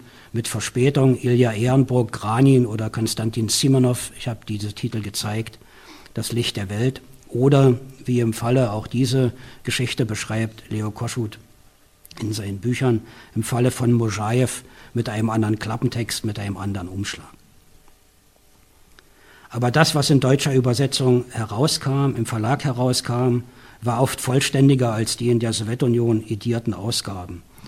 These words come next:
Auch hier können nur Beispiele wie Bulgakow oder Platonow genannt werden.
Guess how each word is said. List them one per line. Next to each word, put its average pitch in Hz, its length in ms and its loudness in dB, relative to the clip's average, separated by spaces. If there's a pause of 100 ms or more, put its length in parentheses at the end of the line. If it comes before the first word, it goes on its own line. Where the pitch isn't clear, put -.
(200)
Auch 120 180 -6
hier 147 240 6
können 135 300 6
nur 123 460 6 (260)
Beispiele 127 800 2
wie 113 180 0
Bulgakow 117 720 -2 (400)
oder 113 360 -2
Platonow 120 580 -2
genannt 95 380 -10
werden. 87 320 -14